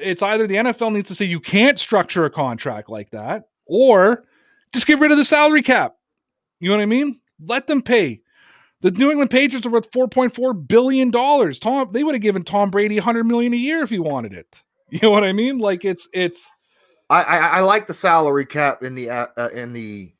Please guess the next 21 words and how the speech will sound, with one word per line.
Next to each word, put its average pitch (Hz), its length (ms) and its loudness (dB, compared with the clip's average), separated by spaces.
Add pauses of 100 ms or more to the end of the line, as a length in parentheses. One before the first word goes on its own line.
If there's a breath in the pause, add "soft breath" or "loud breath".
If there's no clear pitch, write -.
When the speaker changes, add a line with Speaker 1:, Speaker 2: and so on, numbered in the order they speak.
(100)
Speaker 2:
in, 107 220 -16
in 113 120 -14
the 113 140 -8
aspect 113 460 -4
that 107 120 -2
it 101 140 -2
kinda 120 340 -6
evens 104 440 -6
out 98 240 -4
teams 104 320 -12
a 107 40 -4
little 113 240 -2
bit, 117 300 0
as 107 220 -4
opposed 107 320 -2
to, 110 80 -4
like, 98 240 -2
baseball, 110 580 0
where 101 180 -2
you've 95 280 -10
got 104 240 2